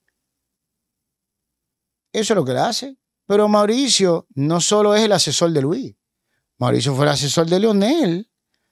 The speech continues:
La arquitectura dominicana, Mauricio se la conoce muy bien. La maquinaria propagandística para la reelección, sin importar el candidato, Mauricio la diseñó.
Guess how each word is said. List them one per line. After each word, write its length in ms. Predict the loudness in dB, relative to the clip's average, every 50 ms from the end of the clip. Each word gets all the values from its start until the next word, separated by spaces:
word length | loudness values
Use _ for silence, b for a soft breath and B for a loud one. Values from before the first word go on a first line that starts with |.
| _ _ -2
La 220 | 0 2 4 4
arquitectura 640 | 2 0 -2 -6 -10 -6 -4 -4 -4 -4 -4 -2 0
dominicana, 520 | 0 0 0 2 0 2 2 2 2 4 4
Mauricio 300 | 2 2 2 0 0 0
se 100 | 2 2
la 100 | 2 2
conoce 340 | 0 0 0 0 0 0
muy 160 | 0 0 0 0
bien. 400 | 0 0 0 -2 -4 -6 -12 _
La 300 | -2 0 2 2 2 2
maquinaria 1400 | 2 2 0 0 0 0 0 2 2 2 2 2 2 2 2 2 0 0 -2 0 4 4 4 4 4 0 -4 b b b b b b b b _ _ _ -2
propagandística 1300 | 0 0 0 0 2 2 2 2 4 2 0 0 0 0 0 0 0 -2 -4 -8 -8 -4 -2 -2 -2 -4 _ _
para 260 | 0 0 2 2 0
la 140 | -2 -2 -2
reelección, 560 | -2 -2 -2 -2 -2 -2 0 0 0 0 2
sin 280 | 2 4 2 2 0 -4
importar 800 | -6 -6 -6 -4 -2 -2 -2 -2 -4 -4 -2 0 0 0 0 -2
el 200 | -4 -6 -6 -4
candidato, 760 | -2 -2 -2 -2 -2 0 0 2 2 2 0 -2 -6 -10 -10 -6
Mauricio 560 | -2 -2 0 0 0 -2 -2 -4 -2 -2 -2
la 80 | -4 -4
diseñó. 480 | -6 -6 -8 -8 -10 -12 -12 -14 -16